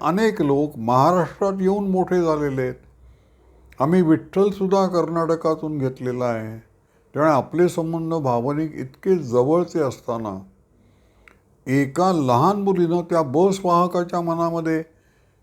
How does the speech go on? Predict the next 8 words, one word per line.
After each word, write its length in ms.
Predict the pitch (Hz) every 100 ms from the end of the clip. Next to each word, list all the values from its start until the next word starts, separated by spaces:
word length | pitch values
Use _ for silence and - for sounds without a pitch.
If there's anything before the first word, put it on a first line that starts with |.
| _ -
ही 180 | 175 190
अशी 440 | 151 - 185 175
एक, 420 | 160 165 160 -
अ, 440 | 151 156 147 139 127 113 98 95 - 120
तेढ 540 | - - 156 175 175
म्हणा, 640 | 160 151 147 147 139 135 135
अशी 320 | 117 - 135
एक 100 | 135